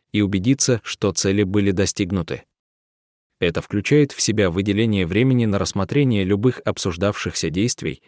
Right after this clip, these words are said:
и обеспечение их выполнения. Кроме того, важно пересмотреть все принятые решения и обеспечить их выполнение. Потратив время на рассмотрение результатов встречи,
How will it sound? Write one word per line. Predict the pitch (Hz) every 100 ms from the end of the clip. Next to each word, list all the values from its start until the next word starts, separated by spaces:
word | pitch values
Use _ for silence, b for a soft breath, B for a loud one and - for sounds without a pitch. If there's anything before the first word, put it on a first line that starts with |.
| b
и | 107
обеспечение | 104 101 - 101 113 101 98
их | - 110 -
выполнения. | 107 - 107 110 92 73 - _ _ _ _ _ _ _ _ _ _
Кроме | - 113 98
того, | 80 71 71 - _ -
важно | 85 123 131 120
пересмотреть | 110 104 98 87 110 123
все | - - 131
принятые | 107 117 104 87 90
решения | 82 - 123 101 76 - _
и | 101
обеспечить | 98 92 - 104 - 110
их | 107 101
выполнение. | 104 98 104 107 95 76 62 - _ _ _ _ _ _ _ _ -
Потратив | 80 - 165 143 113
время | 139 156 120
на | 107
рассмотрение | 98 104 98 151 143 101
результатов | 92 82 90 101 92 73
встречи, | - 120 123 - 71